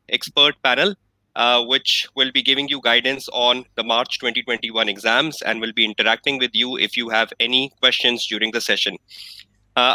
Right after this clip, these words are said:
I would first like to introduce Mister Hussain Qazi, uh, who is the, uh, co-founder of the Online Lecturer Academy and is our expert tutor for, uh, strategic business reporting,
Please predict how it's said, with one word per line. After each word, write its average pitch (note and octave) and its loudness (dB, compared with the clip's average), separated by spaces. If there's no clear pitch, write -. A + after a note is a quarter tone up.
I C#3+ 4
would E3 -4
first F#3+ 2
like D3 2
to D#3+ -2
introduce D3+ -2
Mister C3 0
Hussain B2 0
Qazi, A#2+ 0
uh, A2+ 2
who C3+ -6
is B2 0
the, B2+ 4
uh, A#2+ 4
co-founder D3+ 4
of D3 4
the C3+ 0
Online C3 2
Lecturer B2+ 2
Academy A#2 0
and A#2 0
is A#2+ -4
our B2+ 4
expert D3+ 0
tutor G#2+ 0
for, A#2 2
uh, A#2 2
strategic C3 -2
business B2 -4
reporting, A2 -4